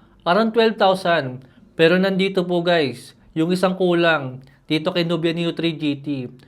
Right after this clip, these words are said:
yung malakas sa processor po. Pagpapalit ko po, guys, ang shoulder trigger button dito sa malakas sa C P U.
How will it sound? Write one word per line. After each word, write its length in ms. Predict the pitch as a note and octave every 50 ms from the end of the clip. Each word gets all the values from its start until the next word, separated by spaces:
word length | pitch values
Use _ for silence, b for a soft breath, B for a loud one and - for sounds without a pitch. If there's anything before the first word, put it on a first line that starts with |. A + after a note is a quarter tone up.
| b b -
yung 160 | D#3 D3+ D#3
malakas 360 | D#3+ D#3 D#3+ D#3+ E3+ E3+ -
sa 80 | F3 E3+
processor 560 | - D#3 D#3 D#3 E3+ D#3+ - D#3 C#3+ C3+ C3+ C#3
po. 320 | D3 C3+ C3 - - - _ -
Pagpapalit 560 | D3 D3 D3 - E3+ E3 - E3+ E3+ F3+ F3
ko 120 | - F#3 F3
po, 120 | F3+ F#3
guys, 160 | F#3 G3 G3
ang 120 | G#3 G3 F3+
shoulder 360 | - F#3 F3 E3+ F3 F3+ F3
trigger 320 | F3+ F3 F3+ E3+ F3 F3 E3
button 640 | E3 E3 D#3+ D#3+ D#3+ E3 E3 E3 D#3+ D#3+ D#3+ D#3 - -
dito 240 | - D3+ D3 - D#3+
sa 120 | - - D#3
malakas 320 | D#3 D#3 D#3 D3+ - F3+
sa 40 | E3
C 240 | - - D#3 D3 -
P 160 | D3 C#3 C#3 C#3 C#3+ C#3+
U. 200 | C3+ B2+ A#2+